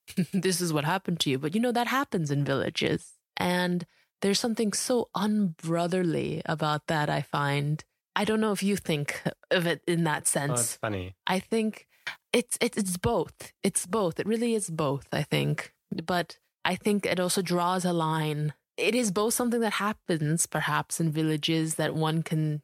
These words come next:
Speaker 1: brush off and say, "This happens," but it's also a clear rejection of his presence. And and, uh, Vincent is present and he watches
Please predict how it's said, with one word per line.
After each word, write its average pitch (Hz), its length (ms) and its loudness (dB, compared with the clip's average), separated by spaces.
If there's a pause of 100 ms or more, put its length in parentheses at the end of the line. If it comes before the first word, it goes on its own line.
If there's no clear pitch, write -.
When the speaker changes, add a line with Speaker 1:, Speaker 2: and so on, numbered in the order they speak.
(100)
Speaker 1:
brush 156 260 0
off 147 220 0
and 156 140 2
say, 156 340 0 (200)
"This 160 140 0
happens," 147 500 0
but 160 160 0
it's - 340 -2
also 185 360 2
a 170 80 0
clear 190 760 0 (100)
rejection 151 920 0 (100)
of 147 280 0
his 151 320 0 (200)
presence. 151 760 0
And 156 720 0 (320)
and, 170 360 2
uh, 139 140 -6 (120)
Vincent 147 420 0 (160)
is 151 120 0 (120)
present 151 380 2
and 147 100 -2
he 156 80 4
watches 135 840 0